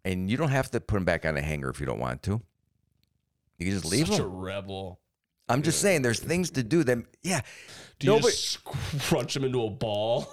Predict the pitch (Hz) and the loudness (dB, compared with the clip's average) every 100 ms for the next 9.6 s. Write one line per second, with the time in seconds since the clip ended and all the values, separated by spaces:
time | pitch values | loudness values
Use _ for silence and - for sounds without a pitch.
0 | - - - 147 127 135 131 127 151 151 | -4 0 4 4 4 0 2 4 4 4
1 | 139 104 147 113 143 135 113 92 - _ | 0 0 -2 -2 0 0 -2 -6 -16 _
2 | - - - - - 339 - - - - | -20 -20 -10 -8 -6 -6 -6 -8 -12 0
3 | 131 139 127 - 175 170 127 113 110 87 | 2 4 2 2 4 4 6 4 2 -4
4 | 98 156 175 - - - - - - - | 2 2 4 0 -4 -10 -20 -20 -18 -20
5 | - - 147 165 196 127 135 143 131 117 | -14 0 2 4 2 2 0 0 0 2
6 | 120 - 104 - 101 98 78 82 117 131 | 0 0 -4 0 0 0 -4 0 2 4
7 | 127 78 50 - - _ 107 110 67 73 | 4 2 -2 -10 -12 _ -6 -4 -4 -6
8 | - 95 101 131 143 110 - - 156 156 | 0 2 4 2 2 0 -2 -6 0 4
9 | 110 82 - 98 98 92 | 4 2 0 0 2 0